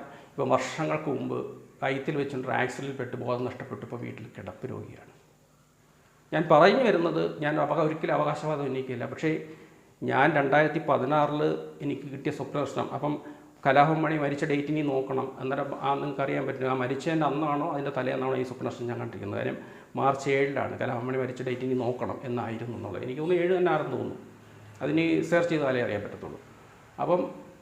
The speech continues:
ഞാൻ രണ്ടായിരത്തി പതിനാറിൽ എഴുതിയിട്ട സ്വപ്നദർശനം, അതിൽ പറയുന്ന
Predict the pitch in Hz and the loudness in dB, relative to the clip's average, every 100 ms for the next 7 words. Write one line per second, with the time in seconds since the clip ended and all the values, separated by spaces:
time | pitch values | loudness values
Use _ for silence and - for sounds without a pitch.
0 | - - - - - - - - _ 180 | -20 -20 -20 -20 -20 -20 -20 -20 _ 0
1 | 160 143 185 247 - - - 143 139 170 | 2 6 6 4 -2 -10 -4 0 4 6
2 | 180 208 202 143 117 131 147 185 185 143 | 6 4 2 2 2 2 0 0 0 -2
3 | 131 123 127 120 107 127 123 123 - 113 | -2 -4 -6 -8 -8 -4 -2 -2 -6 -8
4 | 98 - - - - 127 151 147 135 135 | -10 -14 -20 -14 -8 -4 -4 0 0 0
5 | 131 | 0